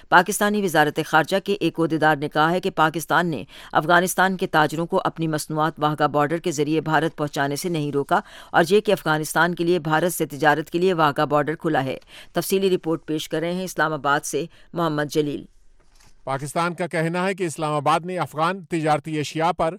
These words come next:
Speaker 2: واہگہ کے سرحدی راستے بھارت برآمد کرنے پر کوئی پابندی عائد نہیں کی ہے۔ پاکستان کی وزارت خارجہ کے ترجمان نفیس زکریا نے یہ بات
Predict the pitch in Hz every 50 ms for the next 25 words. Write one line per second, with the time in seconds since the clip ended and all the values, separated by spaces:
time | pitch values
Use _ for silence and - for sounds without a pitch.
0 | _ - - 143 147 156 165 160 190 185 160 185 160 - 185 151 151 160 151 170
1 | 160 147 143 151 - - - 190 190 190 160 127 131 151 165 190 170 147 151 147
2 | 143 151 160 175 165 - - 160 147 165 180 160 185 160 - - 185 185 165 180
3 | 151 143 147 147 147 160 185 196 170 156 151 165 170 147 143 151 151 156 175 175
4 | - 175 151 135 127 110 95 82 - _ _ _ - 131 139 131 139 - 170 175
5 | 180 151 185 165 156 139 160 151 143 - 156 143 151 151 147 147 185 185 170 165
6 | - 160 143 127 143 139 143 151 165 190 190 165 151 147 - 180 180 170 - -
7 | 180 147 127 151 143 165 160 180 180 180 180 165 147 147 143 117 139 143 165